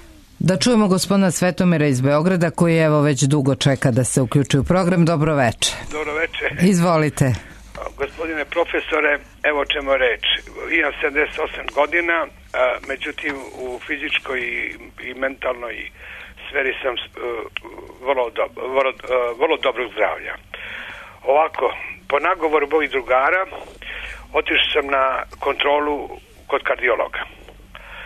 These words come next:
Speaker 2: Ništa osim visokog priti-, višeg pritiska, ovaj, nisam imao. Dobio sam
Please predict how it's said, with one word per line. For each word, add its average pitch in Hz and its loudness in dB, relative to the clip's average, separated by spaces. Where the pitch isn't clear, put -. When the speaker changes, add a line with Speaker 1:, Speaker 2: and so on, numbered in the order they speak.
Speaker 2:
Ništa 190 0
osim 151 -2
visokog 151 -4
priti-, 147 -4
višeg 151 2
pritiska, - -2
ovaj, 120 2
nisam 123 -8
imao. - -14
Dobio 180 2
sam 160 0